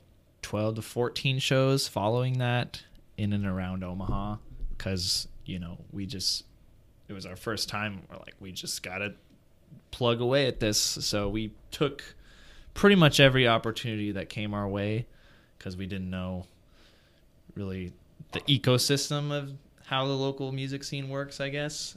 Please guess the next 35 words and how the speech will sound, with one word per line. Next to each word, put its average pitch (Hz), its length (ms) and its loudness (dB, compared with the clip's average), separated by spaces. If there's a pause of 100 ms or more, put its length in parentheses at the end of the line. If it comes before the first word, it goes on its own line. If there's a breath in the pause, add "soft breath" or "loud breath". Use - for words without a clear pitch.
And 101 160 -6
now 98 380 -6 (840)
we 113 120 -10
get - 300 -10 (180)
show 101 440 -4 (200)
requests 98 460 -10
a 98 60 -10
lot 92 400 -12
from, 92 260 -10
you 95 100 -8
know, 95 220 -10
different - 300 -14
bands, 95 360 -14
and 95 80 -12
we 98 80 -12
have 92 120 -16
to 92 80 -14
say, 110 360 -10
"No, 131 340 -8
we're, 120 280 -10 (600)
you 120 100 -8
know, 110 120 -8
taking 110 300 -8
a 107 40 -4
little 104 160 -4
bit 101 140 -4
of 95 120 -8
a 92 40 -10
break." - 380 -10
But 104 160 -2
for 110 120 -4
a 107 60 0
while, 113 280 4
we 98 120 -2
just - 420 -6